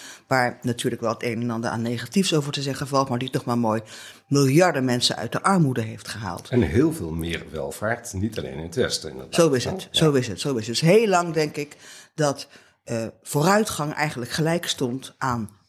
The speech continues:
Speaker 1: economische groei en dan met name materiële groei. En de laatste jaren zie je steeds duidelijker dat we tegen een muur oplopen, dat we meer groeien kan eigenlijk niet, dat kan de planeet helemaal niet hebben. Ehm,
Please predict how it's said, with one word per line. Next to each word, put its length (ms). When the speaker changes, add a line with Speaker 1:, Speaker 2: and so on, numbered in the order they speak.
Speaker 1:
economische 640
groei 360
en 120
dan 100
met 140
name 340
materiële 580
groei. 360
En 120
de 80
laatste 600
jaren 680
zie 240
je 240
steeds 400
duidelijker 580
dat 140
we 80
tegen 280
een 100
muur 240
oplopen, 560
dat 280
we 400
meer 280
groeien 440
kan 260
eigenlijk 320
niet, 100
dat 100
kan 160
de 80
planeet 480
helemaal 240
niet 160
hebben. 320
Ehm, 460